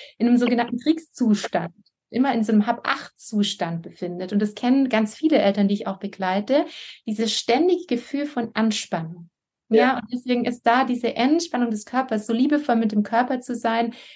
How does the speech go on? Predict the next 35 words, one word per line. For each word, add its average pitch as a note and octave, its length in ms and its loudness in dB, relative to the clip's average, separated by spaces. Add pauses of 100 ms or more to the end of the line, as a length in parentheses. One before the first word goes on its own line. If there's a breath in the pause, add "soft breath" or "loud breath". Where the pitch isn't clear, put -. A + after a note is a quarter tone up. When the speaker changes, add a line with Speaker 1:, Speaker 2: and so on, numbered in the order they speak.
(100)
Speaker 1:
Dazu G#3+ 240 -4
gehört A3 300 2
übrigens G3+ 340 0
auch G3 320 0
eben G3+ 420 -2 (360 loud breath)
die D#4 80 0
Ernährung, G3 840 2
ganz, A3 400 -2 (220)
ich - 140 -6
sag, A#3 220 0
ähm, G#3+ 260 4
im G#3 80 6
Bindungskurs A#3 480 6
ist G#3+ 160 -6
es G#3 160 -8
zum - 140 -2
Beispiel G#3 220 0
bei G3+ 60 -2
mir G#3 180 8
Modul G#3 300 4
zwei, G#3 460 2
wo G#3+ 40 2
es G#3+ 120 -2
um G#3+ 120 2
die G#3 200 -4
Feinfühligkeit G#3+ 760 -2
sich G#3 160 -8
selbst C4 300 -2
gegenüber F3+ 540 -6
geht, G3+ 420 0 (340 loud breath)
wo G#3 100 0
wir G#3+ 140 4
wirklich B3 280 -2
verschiedene A3+ 680 2
Ebenen G#3+ 840 6